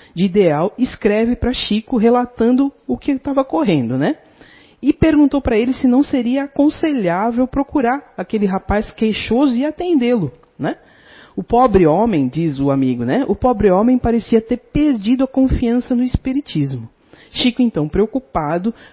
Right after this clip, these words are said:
pede o parecer de quem? De Emmanuel, aquela candura, aquele fofo, né? Então Emmanuel, o devotado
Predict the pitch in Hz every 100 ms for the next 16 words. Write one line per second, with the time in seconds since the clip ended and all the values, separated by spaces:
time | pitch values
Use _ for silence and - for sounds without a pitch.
0 | _ - 202 202 220 180 165 156 147 131
1 | 156 - _ 110 160 - _ _ _ _
2 | _ _ - 147 117 127 147 127 113 107
3 | - - - 123 113 160 127 123 151 139
4 | 123 - _ _ _ - 180 160 - 156
5 | 208 - - - - _ 139 320 - -
6 | - _ 339 359 381 302 277 285 285 294
7 | 302 - _ - 214 226 233 220 - 175
8 | 165 180